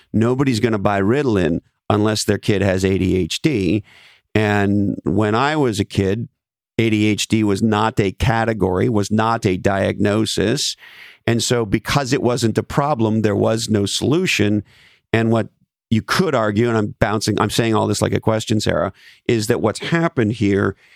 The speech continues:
is the pharmaceutical industry has created five hundred and forty-one new problems so they can sell five hundred and forty-one new solutions. Uh,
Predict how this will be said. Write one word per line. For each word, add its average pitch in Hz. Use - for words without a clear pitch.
is 110
the 104
pharmaceutical 123
industry 101
has 95
created 113
five 117
hundred 107
and 104
forty-one 98
new 104
problems 104
so 113
they 107
can 101
sell 104
five 101
hundred 98
and 98
forty-one 92
new 87
solutions. -
Uh, -